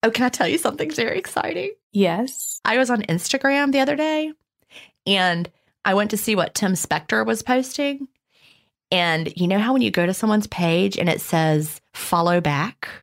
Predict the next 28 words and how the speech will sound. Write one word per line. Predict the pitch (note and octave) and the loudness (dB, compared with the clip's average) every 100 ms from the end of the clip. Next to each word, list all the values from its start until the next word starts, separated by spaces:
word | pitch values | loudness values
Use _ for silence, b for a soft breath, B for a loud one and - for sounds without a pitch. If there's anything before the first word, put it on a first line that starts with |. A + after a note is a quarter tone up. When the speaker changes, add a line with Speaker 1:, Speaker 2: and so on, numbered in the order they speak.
| - | -6
Speaker 2:
Is | G3 | -4
he | |
following | G3 F3+ F3+ F#3 F#3 | 0 2 2 2 0
you? | F3+ F3+ F#3+ G3 _ A5+ C6 C6+ C6+ C6+ | 0 -2 -2 -6 _ -2 2 2 2 -2
Speaker 1:
Yes! | - - - - _ _ _ _ - | -10 -12 -12 -18 _ _ _ _ -6
But | - - | 0 2
I | F4+ | 2
was | G4 A4 | 2 2
not | F#4 F#4 | 0 0
following | - D#4 F#4 G4 | 0 0 0 0
him, | - A4+ B4 A4 | 2 2 2 0
but | D4+ C4 | 0 2
I | B3 | 0
followed | A3+ F#3+ F#3 | 0 0 2
him | F#3+ | 2
back. | G3 A#3+ G#3 D#3 B B | 2 2 2 -2 B B
It | - A3 | -4 0
said, | C4+ | 0
"Follow | A3 - A3 G#3+ B3+ | 0 0 2 4 2
back." | D#4+ F#4+ D#4+ - - B B B B - | 2 0 0 -4 -16 B B B B -2
And | |
I | A#3 | 0
was | |
like, | - A#3 | 2 0
"Oh | - G3 | 0 0
my | G#3+ | 0
God," | A#3 B3 A#3 | 0 2 2
'cause | G3+ | -2